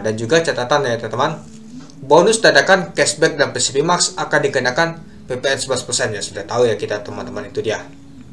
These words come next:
Nah, ini dia bonus dadakan yaitu dua koma dua persen. Terus juga untuk P C B Max jadi totalnya empat persen.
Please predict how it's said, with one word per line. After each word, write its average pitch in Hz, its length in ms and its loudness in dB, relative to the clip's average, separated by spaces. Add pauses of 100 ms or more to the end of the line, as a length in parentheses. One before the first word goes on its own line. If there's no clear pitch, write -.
(680)
Nah, 113 80 -6
ini 107 160 -4
dia 123 160 4
bonus 123 280 2
dadakan 107 360 0
yaitu 104 240 -4
dua 104 120 2
koma 104 200 -8
dua 101 120 -6
persen. 151 440 2 (320)
Terus 143 200 -2
juga 139 200 4
untuk 127 480 0
P 123 80 -4
C 120 160 -4
B 117 80 -2
Max 135 240 -2
jadi 117 160 -2
totalnya 110 480 -4
empat 107 240 -6
persen. 147 480 0